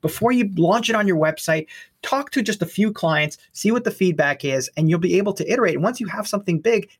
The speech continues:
that's when you go and you put it on your website. The other thing you could do if you're an entrepreneur is create a waiting list on your website and see what happens. How many people are registering for this thing, right? So you can launch the program without launching the program. And I talk about this as sell first,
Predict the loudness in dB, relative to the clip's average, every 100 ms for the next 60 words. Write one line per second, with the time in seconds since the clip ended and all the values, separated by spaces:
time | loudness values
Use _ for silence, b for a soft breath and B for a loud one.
0 | -4 -2 -2 -2 0 0 0 0 0 -4
1 | -2 -2 -2 -4 -2 -2 -2 -8 -8 B
2 | B B B 2 4 4 2 2 2 2
3 | 0 0 0 0 -4 -2 0 2 0 B
4 | B B 0 0 0 -6 -2 0 2 2
5 | 2 2 0 0 0 2 0 -2 -6 -8
6 | -8 -4 -4 -2 -2 0 0 0 -2 -2
7 | -2 -2 -4 -2 0 0 -2 -2 -2 -2
8 | -2 -8 -6 -6 -8 -6 -2 -2 0 0
9 | 2 2 2 0 -4 0 0 0 -2 0
10 | 2 2 2 2 2 0 2 0 0 -2
11 | -4 -8 -12 B B -4 -2 -2 -2 -2
12 | 0 -4 -2 -4 -4 b -8 -2 0 0
13 | 0 0 0 -2 -8